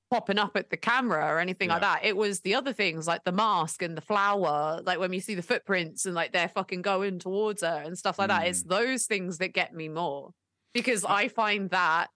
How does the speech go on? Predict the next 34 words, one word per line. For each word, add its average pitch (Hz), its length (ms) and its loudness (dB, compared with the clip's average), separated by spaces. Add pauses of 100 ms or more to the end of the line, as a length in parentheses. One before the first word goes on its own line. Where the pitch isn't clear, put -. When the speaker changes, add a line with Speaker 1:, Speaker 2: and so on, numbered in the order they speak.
Speaker 1:
more 180 240 -2
believable 185 560 -2
than 170 180 -4
this, 170 260 -4
like, 165 300 -4
weird 175 300 -4
little 175 180 -6
demon 175 380 -6
popping 143 240 0
Speaker 2:
Yes. - 500 -6
Speaker 1:
up. 185 60 -2
Like, 170 200 0
Speaker 2:
I - 60 0
Speaker 1:
you 233 60 4
know 220 80 2
Speaker 2:
th-, - 20 4
Speaker 1:
what 196 80 2
I 220 40 2
mean? 214 200 2
Speaker 2:
yeah, 185 80 2
Speaker 1:
It's 139 160 -2
like 143 100 6 (120)
Speaker 2:
exactly. 92 240 -10 (440)
And 135 120 0
Speaker 1:
Yeah. 151 100 4
Speaker 2:
that - 100 -4
feels, 147 520 -2
that's 135 280 -4
where 139 120 0
it 123 40 -10
feels 123 220 -4
a 113 60 -8
bit 117 160 -8
cheap, 113 360 -6